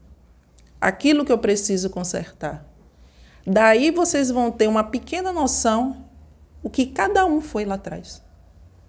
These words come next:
Sem precisar de nome,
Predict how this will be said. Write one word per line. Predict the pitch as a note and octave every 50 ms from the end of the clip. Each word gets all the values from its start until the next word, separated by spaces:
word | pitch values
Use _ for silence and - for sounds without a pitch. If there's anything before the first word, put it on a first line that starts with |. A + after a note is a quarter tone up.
| - - - - - - - - _ - - _
Sem | - - - C#4 D4 C#4
precisar | - B3+ B3+ G#3 - A#3 A3 G#3 A#3 A#3 B3 A#3+ A#3 A#3
de | G3+ G3 G#3+ A3
nome, | G3 F3+ F3+ F3+ F#3+ G3 G3 G3 G3 G3 G#3+ G#3 -